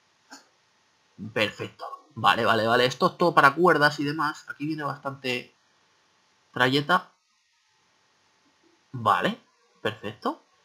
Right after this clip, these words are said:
Y Buah, qué juegazo, tío. La verdad es que, fijaros que yo no soy muy de juegos, ¿eh? De decirlo. No me gustan mucho.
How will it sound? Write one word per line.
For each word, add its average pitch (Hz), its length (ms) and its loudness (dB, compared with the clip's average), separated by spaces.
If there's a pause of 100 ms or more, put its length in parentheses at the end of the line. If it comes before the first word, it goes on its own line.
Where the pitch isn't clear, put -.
(480)
Y 262 320 -2 (1300)
Buah, - 140 -8
qué - 100 -10
juegazo, 117 420 2
tío. 110 300 -2
La 110 120 6
verdad 117 440 6
es 110 120 -10
que, - 280 -2 (240)
fijaros 156 340 -2
que 143 120 0
yo 175 80 2
no 190 60 -2
soy 156 140 -4
muy 123 160 -4
de - 60 -6
juegos, - 280 -10
¿eh? 175 120 -4
De 120 60 -4
decirlo. 107 400 -4
No 131 80 -4
me 139 80 0
gustan 117 360 -4
mucho. 269 380 -6